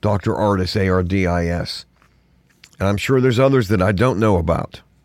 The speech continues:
um, that would be there.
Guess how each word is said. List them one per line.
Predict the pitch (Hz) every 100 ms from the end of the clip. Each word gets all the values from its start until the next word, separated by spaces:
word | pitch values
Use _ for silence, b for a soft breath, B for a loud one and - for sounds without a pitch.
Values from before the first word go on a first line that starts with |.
| _ _ _ b b b b b -
um, | 98 85 87 - _ _ _ _ _
that | 98 110
would | 98 92
be | 101 95
there. | 85 - 104